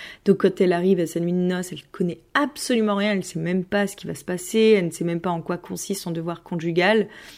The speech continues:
Donc forcément, la situation attise la curiosité parce qu'on a envie de savoir. Moi, je me suis toujours demandé comment les filles, elles vivaient, euh, leur nuit de noces, euh,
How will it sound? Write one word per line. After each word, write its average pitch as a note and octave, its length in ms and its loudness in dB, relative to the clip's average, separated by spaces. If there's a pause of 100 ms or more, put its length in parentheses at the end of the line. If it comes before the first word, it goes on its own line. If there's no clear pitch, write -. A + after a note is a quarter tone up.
(120)
Donc - 80 -12
forcément, A3 520 2
la F3+ 140 -2
situation - 840 -6
attise G3+ 540 0
la F3+ 140 4
curiosité F#3 840 4
parce - 260 -10
qu'on E3 220 -10
a D#3+ 40 -8
envie D#3+ 240 -8
de - 60 -16
savoir. G3 600 0 (500)
Moi, G3 100 6
je E3+ 120 2
me E3+ 40 0
suis - 180 -10
toujours B3 260 -2
demandé F#3 480 4
comment E3+ 240 -4
les E3 120 -4
filles, - 280 -2
elles E3 100 0
vivaient, E3+ 540 -2
euh, D#3+ 120 -10
leur E3+ 240 -2
nuit F3 160 2
de F3+ 60 2
noces, F3+ 400 -2
euh, - 220 -10